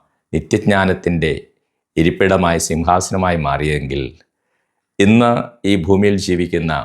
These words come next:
ഓരോ വിശ്വാസിയും ക്രിസ്തുവിനെ ഹൃദയത്തിൽ സ്വീകരിച്ച് ക്രിസ്തുവിൻ്റെ ജ്ഞാനം കൊണ്ട് നിറഞ്ഞ് ജീവനുള്ള, ജീവിക്കുന്ന ജ്ഞാനത്തിൻ്റെ ഇരിപ്പിടങ്ങളായി മാറാൻ നമുക്ക് സാധിക്കും. ദൈവിക ജ്ഞാനം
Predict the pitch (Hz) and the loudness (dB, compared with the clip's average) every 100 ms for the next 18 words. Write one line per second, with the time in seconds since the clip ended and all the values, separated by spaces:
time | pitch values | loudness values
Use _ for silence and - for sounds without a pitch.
0 | - 80 85 101 104 90 - - 82 82 | -2 2 4 6 4 2 -4 -2 -2 -2
1 | 82 73 - _ _ _ 85 80 - 107 | -4 -8 -10 _ _ _ -2 -2 2 4
2 | 104 104 101 85 92 90 95 90 - 76 | 4 2 0 2 4 4 0 -2 -2 -2
3 | 80 78 - 69 - _ _ _ _ _ | -2 -4 -6 -6 -8 _ _ _ _ _
4 | - 90 - - 113 113 110 - 92 85 | 0 0 2 2 4 4 2 0 0 0
5 | 90 92 90 90 78 78 80 73 69 _ | 0 0 0 0 -2 -4 -4 -6 -10 _
6 | _ _ _ _ _ - 80 101 110 117 | _ _ _ _ _ -2 2 4 4 4
7 | 104 92 90 - _ _ _ _ 80 73 | 4 2 0 -6 _ _ _ _ -10 0
8 | 95 98 101 95 90 85 85 - _ _ | 2 2 2 0 0 -2 -4 -8 _ _
9 | - 90 87 101 107 104 95 80 - 82 | -4 0 2 2 2 2 2 2 -2 -2
10 | 80 80 73 73 - 71 73 73 - - | -2 0 0 -2 -2 -2 0 -2 -4 -10
11 | _ - 76 73 71 - 65 69 - - | _ -8 -6 -4 -4 0 -2 -2 -8 -12
12 | _ _ _ _ _ _ - 92 95 104 | _ _ _ _ _ _ 2 4 4 2
13 | 104 92 82 82 | 2 0 -2 -4